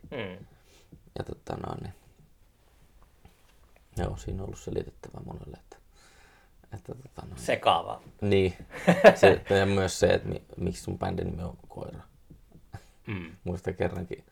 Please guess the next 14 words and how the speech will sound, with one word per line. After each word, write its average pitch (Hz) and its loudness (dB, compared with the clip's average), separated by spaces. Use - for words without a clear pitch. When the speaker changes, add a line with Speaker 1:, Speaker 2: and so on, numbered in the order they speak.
Speaker 2:
olisiko 92 -10
ollut 90 -6
Sideways 78 -6
kaksituhatta - -20
kahdeksantoista 98 -10
tai 90 -2
jotain, 90 -2
kun - -8
käytiin - -6
siellä 95 -2
soittamassa, - -2
niin - -16
silloin 92 2
tuli - 0